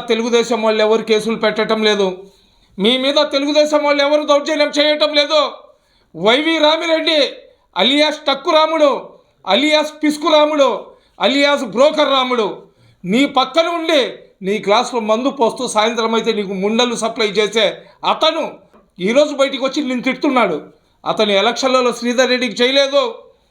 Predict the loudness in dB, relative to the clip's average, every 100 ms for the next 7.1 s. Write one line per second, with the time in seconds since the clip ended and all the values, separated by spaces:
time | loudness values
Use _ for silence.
0 | _ _ _ -2 0 0 0 0 2 0
1 | 0 -2 2 0 2 -2 -2 -2 0 2
2 | 2 4 2 0 _ _ _ 0 0 2
3 | 2 0 0 0 0 0 -4 -2 0 0
4 | 0 -2 0 2 2 0 0 -4 0 0
5 | 2 2 2 0 -4 -4 -16 _ _ -4
6 | 0 0 0 -2 0 -2 -2 -2 0 -2